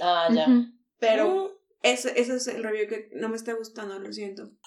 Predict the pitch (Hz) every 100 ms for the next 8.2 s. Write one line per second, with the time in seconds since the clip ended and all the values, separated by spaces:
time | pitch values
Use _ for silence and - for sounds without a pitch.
0 | - 247 294 330 370 415 403 392 392 370
1 | 302 302 302 269 254 262 254 214 202 202
2 | 214 220 - 190 - - _ _ - 208
3 | 202 190 202 226 233 226 226 202 160 160
4 | 185 180 175 214 220 208 190 190 180 180
5 | 220 240 262 277 262 294 - _ - 196
6 | 175 190 190 202 220 220 185 185 190 190
7 | 185 - - _ _ _ _ 175 175 165
8 | 160 156